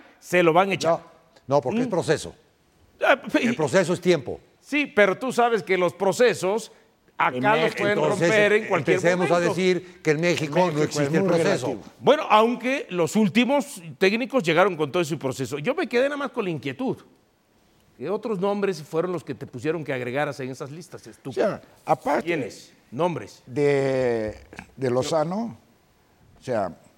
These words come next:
Speaker 3: la Copa de Oro esta fue para calmar las aguas,
Speaker 2: Sí,
Speaker 3: nada
Speaker 2: claro,
Speaker 3: más.
Speaker 2: claro,
Speaker 3: O sea,
Speaker 2: claro.
Speaker 3: un polvorín del tamaño del mundo entre la federación y la prensa, y no es nada más lo que están hablando.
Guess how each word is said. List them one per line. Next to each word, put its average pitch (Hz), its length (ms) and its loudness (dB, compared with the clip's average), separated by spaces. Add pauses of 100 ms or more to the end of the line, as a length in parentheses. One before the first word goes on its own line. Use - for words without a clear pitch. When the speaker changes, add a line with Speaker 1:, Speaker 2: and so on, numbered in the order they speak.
(280)
Speaker 3:
la 107 140 -4
Copa 151 280 -2
de 127 100 -2
Oro 117 260 0
esta 139 220 -4
fue 214 160 -4
para 120 260 0
calmar 104 760 -4
las 92 240 -4
aguas, 151 260 -2
Speaker 2:
Sí, 185 80 -6
Speaker 3:
nada 92 80 -10
Speaker 2:
claro, 117 440 2
Speaker 3:
más. 131 80 -8 (320)
Speaker 2:
claro, 98 400 2
Speaker 3:
O 80 60 -4
sea, 107 260 -6 (400)
Speaker 2:
claro. 98 400 0
Speaker 3:
un 85 80 -10 (120)
polvorín 147 840 0
del 123 200 -2
tamaño 127 340 0
del 123 140 0
mundo 170 380 0 (600)
entre 120 540 0 (180)
la 110 220 -2
federación 127 800 -2 (100)
y 104 120 -6
la 113 160 -2
prensa, 151 520 -4 (840)
y 156 80 -2
no 226 180 0
es 320 120 -2
nada 151 300 0
más 117 460 -4 (400)
lo 98 160 -4
que 113 100 -8
están 113 280 -4
hablando. 98 420 -6